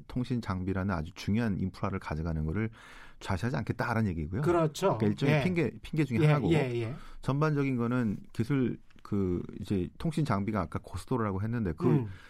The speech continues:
Speaker 1: 여러 가지 인프라 중에서 미국이 갖고 있는 게 있고 중국이 점점 치고 들어오는 게 있는데 여기
Speaker 2: 음.
Speaker 1: 양보할 수 없다.
Speaker 2: 네.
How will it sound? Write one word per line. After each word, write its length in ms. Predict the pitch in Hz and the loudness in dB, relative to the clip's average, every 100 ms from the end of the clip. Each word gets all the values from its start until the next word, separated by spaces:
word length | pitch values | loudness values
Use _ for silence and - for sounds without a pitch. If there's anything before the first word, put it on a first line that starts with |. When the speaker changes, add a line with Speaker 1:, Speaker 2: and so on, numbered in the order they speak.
| - | -10
Speaker 1:
여러 180 | - 156 | -2 2
가지 180 | 170 160 | 2 2
인프라 360 | 127 - 131 | 0 0 0
중에서 580 | 117 113 110 104 135 147 | 0 0 0 0 0 0
미국이 280 | 127 110 120 | 2 2 0
갖고 220 | 107 - | -4 -2
있는 140 | 110 104 | 0 0
게 160 | 107 | 0
있고 400 | 87 - 123 135 | -2 -4 -2 0
중국이 420 | 139 113 107 123 127 | 0 -2 0 0 0
점점 380 | 113 123 139 | 0 0 0
치고 240 | 117 151 147 | -2 -6 -4
들어오는 260 | 131 117 | -2 -2
게 120 | 117 117 | -2 -2
있는데 400 | 87 85 104 113 | -2 -2 0 0
여기 160 | 101 | 2
Speaker 2:
음. 20 | |
Speaker 1:
양보할 360 | 95 90 110 107 | 0 0 -2 -2
수 120 | - | -2
없다. 460 | 110 - 80 87 165 | -6 -4 -4 -2 0
Speaker 2:
네. 260 | 143 123 | 0 0